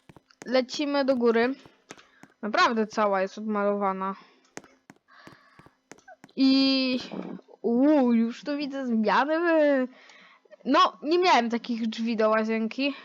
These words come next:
Chociaż tutaj widzę...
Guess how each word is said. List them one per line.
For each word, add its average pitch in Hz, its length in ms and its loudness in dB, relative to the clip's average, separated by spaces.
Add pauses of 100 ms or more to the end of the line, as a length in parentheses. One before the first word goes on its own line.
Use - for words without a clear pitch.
(960)
Chociaż 269 600 -4
tutaj 320 680 0
widzę... 285 600 0